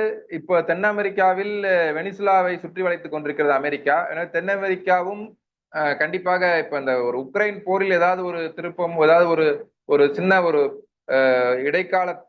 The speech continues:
ஒரு இடைக்கால அமைதி ஏற்பட்டால் கூட தென் அமெரிக்காவை நோக்கி பாய்வார்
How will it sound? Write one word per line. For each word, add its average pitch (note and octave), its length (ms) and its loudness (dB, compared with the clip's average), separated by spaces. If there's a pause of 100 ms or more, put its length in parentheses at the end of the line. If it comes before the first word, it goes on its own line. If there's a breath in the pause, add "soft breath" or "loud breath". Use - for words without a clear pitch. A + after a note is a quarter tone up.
(120)
ஒரு C#3 300 0
இடைக்கால F3+ 500 0 (340)
அமைதி E3 280 -8
ஏற்பட்டால் D3+ 480 -2
கூட F#3+ 160 -2
தென் F3 260 -4
அமெரிக்காவை E3+ 380 -2
நோக்கி C#3+ 240 -14
பாய்வார் C#3 440 -2